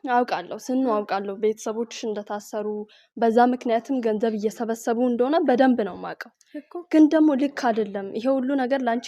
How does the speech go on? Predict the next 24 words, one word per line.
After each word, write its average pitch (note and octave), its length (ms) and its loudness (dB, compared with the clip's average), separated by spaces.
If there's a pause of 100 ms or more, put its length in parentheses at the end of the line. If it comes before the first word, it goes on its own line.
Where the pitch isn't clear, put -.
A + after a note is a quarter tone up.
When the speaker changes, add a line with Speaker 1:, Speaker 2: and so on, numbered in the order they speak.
Speaker 1:
መደረግ G#3+ 420 0
የለበትም። G3+ 580 -6 (160)
Speaker 2:
እንዴት? C#4 280 -8 (280)
Speaker 1:
አንቺ E4 180 2 (100)
ማን D#4+ 260 8
ስለሆንሽ C4+ 460 2
ነው G3+ 140 -4
ላንቺ G3 240 -4
ይሄ A#3+ 140 -4
ሁሉ G#3 220 -2
ነገር F#3+ 240 -6
የሚደረገው? G#3 540 -2
Speaker 2:
አንቺ A4 120 -4
ስለምን E4+ 320 -2
ማን D4+ 160 -6
ስለሆንሽ C4 280 -12
ነው A#3+ 160 -8
የምጠይቀው G#3 600 -10
እኔ? A3+ 140 -8 (240)
Speaker 1:
እኔ C4+ 200 6
እያንዳንዷን B3+ 680 6
ነገር A#3+ 220 2
ስላንቺ G#3+ 380 -2
አጣርቼ G#3 360 0